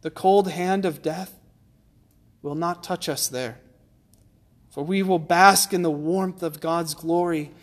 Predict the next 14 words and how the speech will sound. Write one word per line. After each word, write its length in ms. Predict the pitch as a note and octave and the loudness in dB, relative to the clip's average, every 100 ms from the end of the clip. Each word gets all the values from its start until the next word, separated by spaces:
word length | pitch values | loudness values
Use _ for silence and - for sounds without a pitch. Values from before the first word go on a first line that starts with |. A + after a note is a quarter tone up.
| - | -8
His 320 | - A3 G3 | 0 4 4
presence 680 | - - G#3 G#3 G#3 G3 - | 0 6 6 6 4 0 0
will 140 | F#3+ F3 | 0 0
be 180 | G3+ | 2
upon 420 | F#3 F#3 F#3+ F#3+ F#3+ | 0 2 2 4 4
us 200 | F3 F#3 | 0 -2
in 80 | F3 | -2
a 80 | |
way 500 | D#3+ E3+ E3+ E3 E3 - - - _ _ _ | 0 2 2 0 -4 -8 -20 -20 _ _ _
that 140 | - D#3+ | -14 -8
we 220 | E3 E3+ | -4 -2
will 260 | D#3+ D3+ D3+ | 0 -2 -2
only 600 | D#3 D#3+ D#3 D3+ D3+ - _ _ _ _ _ _ _ | -4 -2 -4 -4 -8 -14 _ _ _ _ _ _ _
love 640 | D3 D3+ D3 C#3 D3 - | -2 0 0 -4 -10 -18